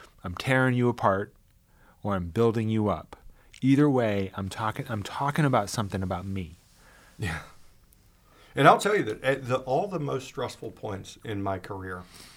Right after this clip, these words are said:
Speaker 2: over <laughs> now a few decades, but when I think back and I look at all the most unhappy, I'm not
Speaker 1: Yeah.
Speaker 2: gonna say unsuccessful, but unhappy moments in my career,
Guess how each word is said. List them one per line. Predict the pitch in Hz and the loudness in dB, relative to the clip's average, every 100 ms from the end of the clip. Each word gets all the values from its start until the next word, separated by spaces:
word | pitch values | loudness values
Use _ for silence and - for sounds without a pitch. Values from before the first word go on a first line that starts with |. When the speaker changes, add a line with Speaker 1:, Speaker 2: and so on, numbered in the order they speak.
| - _ 101 | -20 _ -12
Speaker 2:
over | 98 104 110 | -8 -6 -6
<laughs> | |
now | 101 127 139 - - | -2 -2 -2 -4 -6
a | 147 | -4
few | - 185 | -4 -4
decades, | 143 147 151 107 107 - - - - - - - _ - - _ _ _ | -2 -2 -4 -4 -4 -6 -16 -20 -20 -20 -20 -20 _ -20 -20 _ _ _
but | 139 151 | 2 4
when | 147 151 | 6 2
I | |
think | 147 190 | -2 -6
back | 147 135 | -4 -4
and | 110 | -4
I | 107 | -4
look | 113 117 | -4 -4
at | 107 | -6
all | - 110 123 | -6 -6 -4
the | 117 | -6
most | 110 104 95 _ _ _ _ | -6 -8 -10 _ _ _ _
unhappy, | 117 113 92 117 113 104 98 - _ _ | -8 -8 -6 -4 -4 -6 -14 -18 _ _
I'm | 117 | -6
not | 127 | -4
Speaker 1:
Yeah. | |
Speaker 2:
gonna | 147 | -4
say | - 135 | -6 -6
unsuccessful, | 120 117 107 104 101 - 107 | -6 -6 -8 -6 -6 -6 -8
but | 101 98 - | -6 -6 -6
unhappy | 104 101 - 110 107 95 | -8 -10 -6 -4 -4 -10
moments | 87 95 95 - - - | -12 -14 -14 -16 -18 -14
in | 107 95 | -10 -8
my | 95 | -8
career, | - 98 98 98 104 | -10 -12 -10 -10 -14